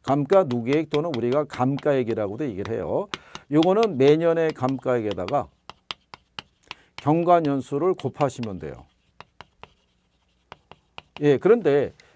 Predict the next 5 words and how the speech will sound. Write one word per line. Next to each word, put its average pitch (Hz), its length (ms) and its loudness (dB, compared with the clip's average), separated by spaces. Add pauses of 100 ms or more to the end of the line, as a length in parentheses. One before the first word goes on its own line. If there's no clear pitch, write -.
(140)
이 220 240 2
방법에서는 170 1000 0
이거는 185 440 4
알려줘요. 98 680 -2 (380)
예, 117 180 -2